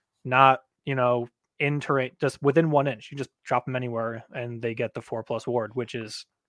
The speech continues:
really, really strong and probably the best of the, uh, ward updates or cover save updates that they gave out,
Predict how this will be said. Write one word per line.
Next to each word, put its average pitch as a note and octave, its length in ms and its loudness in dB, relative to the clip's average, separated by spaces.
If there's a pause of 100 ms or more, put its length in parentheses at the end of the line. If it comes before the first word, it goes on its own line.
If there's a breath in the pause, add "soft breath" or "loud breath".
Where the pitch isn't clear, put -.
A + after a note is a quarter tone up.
(140)
really, D#3 340 4
really B2 440 0
strong A#2+ 360 -2
and A#2 140 -10
probably C#3 460 2
the A#2+ 260 -4
best A#2 460 -4
of A2+ 400 -6
the, A2 340 -10
uh, G#2+ 280 -10 (920)
ward B2+ 380 4
updates A#2 580 -4 (100)
or A#2 400 -2
cover B2 280 4
save A#2 240 -6
updates A2 460 -8
that A#2 140 -8
they A#2 100 -6
gave A2+ 280 -2
out, A2+ 280 -2